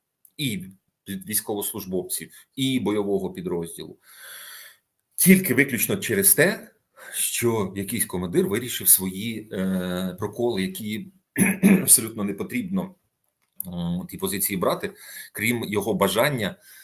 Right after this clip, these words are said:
е, створити собі, е, е,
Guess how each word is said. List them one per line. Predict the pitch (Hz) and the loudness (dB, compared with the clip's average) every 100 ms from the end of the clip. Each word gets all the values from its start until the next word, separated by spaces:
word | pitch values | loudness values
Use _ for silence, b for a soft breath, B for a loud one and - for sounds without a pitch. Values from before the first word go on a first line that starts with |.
| B _ - | B _ -12
е, | 80 87 85 85 | -6 -4 -2 2
створити | - 101 110 120 | 2 4 0 4
собі, | - 95 101 107 101 | 4 4 0 0 0
е, | 76 78 67 - | 0 -4 -8 -10
е, | 87 69 | -8 -10